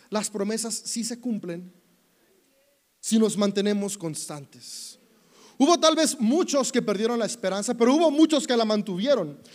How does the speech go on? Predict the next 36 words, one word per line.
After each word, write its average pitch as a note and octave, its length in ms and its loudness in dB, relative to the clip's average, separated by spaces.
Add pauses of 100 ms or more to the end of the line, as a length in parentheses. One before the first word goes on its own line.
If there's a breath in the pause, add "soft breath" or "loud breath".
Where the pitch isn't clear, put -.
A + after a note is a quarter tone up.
(120 loud breath)
porque B3 220 2
si B3 140 0
no D4 120 0
la G4 100 -2
hubieran D#4 320 2
mantenido, A#3 720 0 (560 soft breath)
no C4+ 160 4
hubieran C#4 440 2
llegado A#3 460 4
a G#3 60 6
lo G3 140 2
que G3+ 100 -2
han F#3 100 2
llegado E3 340 -2
hoy. C#3+ 220 -6 (800 soft breath)
Hubo D4+ 200 8
generaciones C4+ 800 0
que B3 80 -8
generación A#3+ 520 -2
tras B3+ 140 -6
generación A#3+ 520 -2 (180 loud breath)
mantuvo C4+ 640 4
la B3 100 2
esperanza, C4+ 480 0
y C4+ 120 2
eso F4 220 -2
me F4+ 80 0
encanta, C#4 580 -4 (420 loud breath)
porque C#4+ 220 2
nos C#4+ 160 0
invita D#4+ 280 2
a E4 40 4
un D4+ 140 0
cambio C#4 360 -2
de C4 100 2
pensamiento. A3+ 920 -4